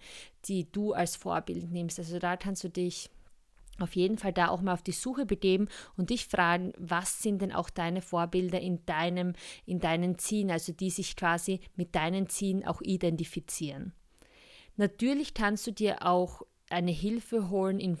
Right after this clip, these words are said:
in Form von, dass du Bücher liest oder heutzutage gibt es auch schon fast, oder ich vermute wahrscheinlich sogar zu jedem Thema, aber ohne diese, also ich weiß es nicht zur Sicherheit,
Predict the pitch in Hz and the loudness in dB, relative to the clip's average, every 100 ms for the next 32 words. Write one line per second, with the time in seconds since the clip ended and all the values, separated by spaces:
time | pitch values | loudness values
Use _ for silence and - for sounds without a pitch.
0 | - 190 175 190 170 170 180 175 170 - | -2 -2 -2 0 0 0 -2 -2 -2 -4
1 | 156 - 214 240 262 226 226 240 - - | -4 0 0 2 2 2 2 0 -2 -10
2 | - - 185 185 160 185 185 - 208 185 | -18 -6 0 2 4 2 2 -2 -2 0
3 | 170 175 202 175 175 - 175 - 175 - | 0 0 -4 -4 -4 -2 -4 -4 -10 -4
4 | 196 - - - 160 160 147 208 - - | 2 2 2 -4 -4 -4 -6 -12 -20 -20
5 | - 185 180 190 202 180 214 185 202 196 | -4 0 2 2 0 0 2 2 2 -2
6 | - 208 196 - 220 196 190 202 196 226 | -4 0 0 2 0 2 2 2 0 0
7 | 220 247 - - - - 160 165 175 170 | 2 0 -2 -10 -8 -2 4 4 4 0
8 | - - - 196 208 202 226 240 - 202 | -14 -2 4 6 6 6 6 4 2 0
9 | 190 208 226 - 190 202 208 - - - | 8 8 8 4 4 6 4 0 -8 -8
10 | - 208 - 190 196 190 226 247 - 208 | -4 0 8 8 8 8 8 8 6 4
11 | - 262 285 247 247 254 | 6 6 8 8 8 6